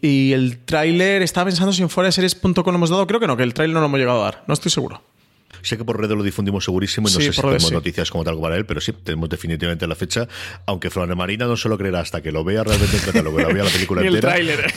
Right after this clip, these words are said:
Speaker 2: Pero vamos, o es el, el, si la broma más cara y más elaborada jamás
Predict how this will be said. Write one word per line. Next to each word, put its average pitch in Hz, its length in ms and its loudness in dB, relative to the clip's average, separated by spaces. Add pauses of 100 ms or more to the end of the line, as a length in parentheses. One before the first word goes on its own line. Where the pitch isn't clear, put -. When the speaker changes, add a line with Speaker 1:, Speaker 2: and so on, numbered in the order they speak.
Speaker 2:
Pero 214 220 0
vamos, 101 380 -2
o 107 180 0
es 123 200 -2
el, 131 280 0
el, 120 680 0
si 110 160 -4
la 104 100 -2
broma 113 280 -2
más 113 240 -4
cara 113 320 -2
y 107 80 0
más 104 260 -2
elaborada 95 480 0
jamás 95 340 -4